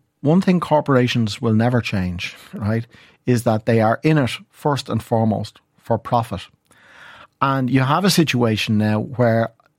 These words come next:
oil and gas industry, uh, owns oil and gas wealth below the ground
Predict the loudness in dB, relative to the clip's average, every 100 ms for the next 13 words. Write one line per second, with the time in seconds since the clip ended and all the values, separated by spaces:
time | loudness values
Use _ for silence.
0 | _ 0 0 0 0 0 2 2 0 -2
1 | -6 0 2 2 0 -4 -6 -8 _ _
2 | _ _ _ _ _ 0 0 2 2 2
3 | 2 0 0 -4 -8 _ _ -2 0 0
4 | 0 0 0 0 -2 -4 0 0 0 -6
5 | -2 2 2 0 -2 -2 0 2 0 -2
6 | -4